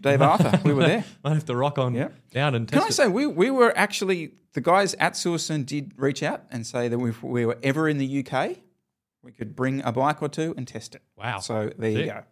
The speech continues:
Speaker 2: Very good.
Speaker 1: I just have to get to the
Speaker 2: Epic.
Speaker 1: U K now. But yeah. So yeah, I'm kind of,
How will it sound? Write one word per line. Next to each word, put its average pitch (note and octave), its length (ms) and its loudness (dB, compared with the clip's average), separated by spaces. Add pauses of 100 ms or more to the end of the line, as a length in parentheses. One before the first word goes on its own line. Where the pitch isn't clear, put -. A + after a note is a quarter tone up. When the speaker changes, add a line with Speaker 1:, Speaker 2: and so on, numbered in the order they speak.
(280)
Speaker 2:
Very A2+ 140 -6
good. G#3 200 -2
Speaker 1:
I - 40 -4
just - 160 -8
have A3+ 160 -8
to - 60 -18
get - 200 -10
to - 120 -4
the F#3 60 0
Speaker 2:
Epic. D3+ 280 -2
Speaker 1:
U B2+ 60 -2
K G#2+ 140 0
now. A2+ 240 -2 (500)
But C#3+ 120 2
yeah. A2+ 200 0 (200)
So F3+ 220 4
yeah, A#3 260 2
I'm E3 280 0 (180)
kind D3+ 180 2
of, A#2 240 -4